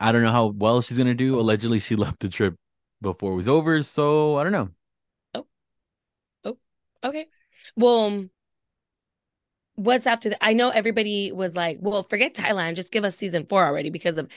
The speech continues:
Speaker 2: everything that went down with Brandi Glanville and Caroline. But I was like, "No, I still wanna see these girls, like, outside of their franchises, like Candace and Giselle, away from their posses. I wanna see Bad Weather." But, like, I don't know, Weather and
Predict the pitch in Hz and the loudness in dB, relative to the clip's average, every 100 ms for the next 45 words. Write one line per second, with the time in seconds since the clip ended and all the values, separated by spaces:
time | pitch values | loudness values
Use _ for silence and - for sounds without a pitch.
0 | - - 180 180 180 175 - 165 160 160 | -20 -8 -4 -2 -2 -2 -2 -4 -2 -4
1 | 160 - 165 160 156 160 156 - 180 175 | -6 -6 -6 -4 -6 -8 -14 -6 0 0
2 | 160 165 160 - 170 156 143 - _ - | 0 0 0 -2 -4 -4 -6 -12 _ -14
3 | - 175 190 240 302 - - - - 233 | -2 -2 0 -2 -4 -8 -20 -16 -2 4
4 | 233 226 233 208 220 320 339 - 285 330 | 4 4 0 0 0 0 -2 -2 -4 -4
5 | - 262 262 190 - 214 214 196 202 196 | -6 -6 -6 -6 -2 -2 -2 -4 -4 -4
6 | 190 185 170 185 185 165 165 165 - 160 | -4 -4 -2 -2 -2 -6 -6 -6 -4 -4
7 | 190 214 202 202 180 208 185 165 - - | -4 -4 -4 -2 2 4 4 2 -2 -12
8 | - 190 175 196 202 208 190 180 196 190 | 0 0 2 0 0 -4 -2 0 0 0
9 | 202 185 175 165 160 151 151 - 170 170 | -2 -2 -4 -8 -6 -6 -8 -4 -2 -2
10 | 170 - 180 - - - _ 170 196 202 | -4 -4 -6 -6 -14 -20 _ -2 0 2
11 | 180 202 196 190 165 226 247 220 _ _ | 2 0 2 -2 -2 0 2 0 _ _
12 | _ _ _ _ _ _ _ - 233 254 | _ _ _ _ _ _ _ -8 -6 -4
13 | 233 202 185 185 190 349 415 | -4 -4 -2 -2 0 0 0